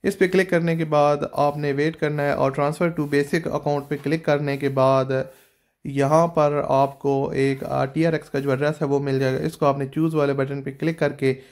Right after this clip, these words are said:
यहाँ से एड्रेस कॉपी कर लेना है और जौन सा वॉलेट आप लोग यूज़ करते हैं उसमें चले जाना है। तो यहाँ पर ट्रस्ट वैलिड हम लोग यूज़ करते हैं। टीआरएक्स को सिलेक्ट करें, सेंड करें और हंड्रेड टीआरएक्स की जो अमाउंट है वो यहाँ पर आप लोग डिपॉजिट कर सकते हैं और सबमिट सक्सेसफुली वाले बटन पे क्लिक करेंगे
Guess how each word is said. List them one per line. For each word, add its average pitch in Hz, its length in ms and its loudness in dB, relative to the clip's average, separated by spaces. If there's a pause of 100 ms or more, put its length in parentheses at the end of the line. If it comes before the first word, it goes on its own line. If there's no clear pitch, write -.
(380)
यहाँ 165 140 4
से 175 80 2
एड्रेस 160 240 2
कॉपी 165 280 -4
कर 160 180 2
लेना 143 200 0
है 135 120 0
और 139 200 -2
जौन 151 200 -2
सा 165 100 -6
वॉलेट 143 240 0
आप 135 160 2
लोग 131 140 -2
यूज़ 135 220 -2
करते 135 240 -4
हैं 135 60 -2
उसमें 143 180 -6
चले 135 240 0
जाना 131 200 0
है। 123 100 -4 (1000)
तो 160 60 2
यहाँ 180 160 6
पर 196 120 4
ट्रस्ट 202 240 2
वैलिड 170 300 2
हम 151 100 0
लोग 156 140 -2
यूज़ 151 220 -4
करते 151 260 -2
हैं। 147 80 -2
टीआरएक्स 156 380 -2
को 156 120 -4
सिलेक्ट - 320 -8
करें, 147 240 -4
सेंड 160 240 0
करें 147 260 0
और 135 180 0
हंड्रेड 147 280 0
टीआरएक्स 147 340 0
की 156 140 -2
जो 143 80 0
अमाउंट 147 220 -2
है 147 60 0
वो 147 120 0
यहाँ 139 180 -2
पर 139 120 0
आप 139 160 2
लोग 135 160 -2
डिपॉजिट 147 360 -4
कर 147 160 -2
सकते 147 320 -6
हैं 135 200 0 (420)
और 147 260 4
सबमिट 165 320 -2
सक्सेसफुली 156 500 -2
वाले 139 180 2
बटन 139 280 -2
पे 139 120 -6
क्लिक 170 280 -2
करेंगे 139 420 -2